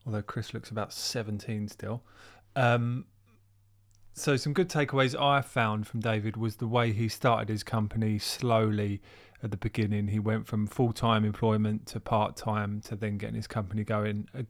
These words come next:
great idea. Also what he said about having twelve to eighteen months survival fund in the bank. I can echo that. I made that mistake.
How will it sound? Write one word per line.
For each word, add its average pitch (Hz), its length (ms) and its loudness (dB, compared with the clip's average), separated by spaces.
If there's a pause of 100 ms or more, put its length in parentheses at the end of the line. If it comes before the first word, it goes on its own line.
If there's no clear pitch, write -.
great 110 280 2
idea. 104 440 0 (480)
Also 123 320 2
what 120 180 2
he 117 60 0
said 110 380 0 (120)
about 110 680 -2 (1080)
having 107 440 2 (220)
twelve 113 400 4
to - 160 -6
eighteen 107 420 0
months - 580 -4 (460)
survival 107 560 2
fund 101 320 -2
in 98 80 -4
the 101 60 -2
bank. 104 420 -2
I 117 140 2
can 113 180 -2
echo 104 320 -2
that. 104 320 -2 (280)
I 123 140 2
made 107 240 0
that 110 160 -4
mistake. 107 640 -4